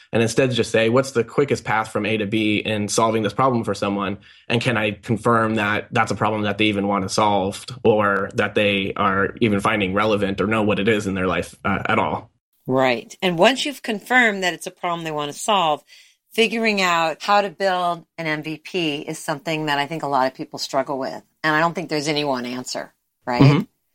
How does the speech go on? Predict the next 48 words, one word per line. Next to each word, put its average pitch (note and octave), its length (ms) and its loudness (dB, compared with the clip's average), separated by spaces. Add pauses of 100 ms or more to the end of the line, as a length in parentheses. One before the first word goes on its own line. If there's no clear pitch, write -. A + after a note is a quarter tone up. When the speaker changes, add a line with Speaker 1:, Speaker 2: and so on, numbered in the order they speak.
(220)
Speaker 1:
Sure. D#3 400 0
Speaker 2:
So F#3+ 320 6
once G#3 400 -2
you've G#3 180 -12
got B3 300 2
there, A#2+ 420 -14 (480)
you F3+ 140 -6
said, F3+ 240 0
"Okay, G3+ 320 0
we've F3+ 260 -4 (140)
done, F3+ 180 0
through F#3 200 -10
qualitative A#3 680 0
research, E3 500 -8
say, B2+ 400 -4 (300)
we E3 80 -8
found E3 340 -2
that, D#3 220 2
yes, D#3+ 300 2
this D#3+ 160 -14
is D#3 100 -10
a D#3 60 -10
problem C#3+ 320 -2
people D3 220 -14
care E3 260 0
about C3+ 220 0
and D3 100 -10
want C#3 160 -6
to C#3 40 -12
solve. D#3+ 420 2 (600)
We've F#3+ 320 0 (300)
done F3+ 260 2
the F3+ 80 -6
initial E3+ 340 -6
analysis. F#3 540 -2
Now F3+ 220 0
we're E3 200 -4 (120)
putting G3+ 300 0
the G#3 180 -2
M G3+ 240 2
into F#3+ 220 -10
the E3 140 -8
M D#3+ 160 -6
V C#3+ 180 -10
P, C#3 260 -10
right? B2 340 -4
The D#3 80 -12
minimal." C3+ 480 -8